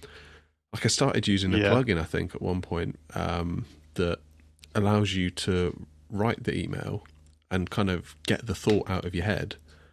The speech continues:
Speaker 1: and sort of, like, a tick in the box, like, "I, I've dealt with this email," but it won't send it until, like, I don't know, some random time in the morning, like, thirteen minutes past nine, to kind of give the impression that, "Oh, I've just got into the office and your email was one of the first things I did."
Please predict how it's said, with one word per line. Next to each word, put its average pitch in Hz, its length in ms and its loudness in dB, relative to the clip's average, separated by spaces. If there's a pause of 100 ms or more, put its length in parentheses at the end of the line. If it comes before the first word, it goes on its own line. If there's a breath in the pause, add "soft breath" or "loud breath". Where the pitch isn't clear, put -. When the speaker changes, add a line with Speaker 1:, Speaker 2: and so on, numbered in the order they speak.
(280 soft breath)
Speaker 1:
and 85 160 0
sort - 160 0
of, 90 100 -6
like, 82 240 -4
a 98 40 -4
tick - 240 -2
in 87 80 -2
the 87 80 -2
box, - 360 -2
like, - 260 -6
"I, 80 240 -2
I've 82 220 -4
dealt 92 200 2
with 92 120 -2
this 90 160 0
email," 90 420 -2 (440 soft breath)
but - 100 0
it - 80 -2
won't 117 240 2
send 110 260 2
it - 80 -2
until, 90 300 -2
like, 85 240 -4
I 90 60 -4
don't 80 180 -2
know, 82 60 -6
some 90 280 -2
random 92 320 2
time 87 320 0
in 85 100 0
the 87 60 0
morning, 90 300 2
like, 85 220 -6 (160)
thirteen 87 540 0
minutes 87 240 0
past 85 340 -4
nine, 82 360 -2
to - 80 -4
kind 90 220 -2
of 85 240 -4 (520 soft breath)
give 95 180 2
the 90 420 2
impression 90 480 0
that, 78 100 -2
"Oh, - 100 0
I've 82 120 -4
just - 160 0
got - 140 0
into 92 220 -2
the 87 300 -2 (140)
office - 340 -2
and 85 200 -2
your 90 180 4
email 85 280 2
was 87 160 -2
one 90 120 0
of 82 60 0
the 85 80 0
first 87 240 0
things 90 200 0
I 85 60 -2
did." 98 240 -2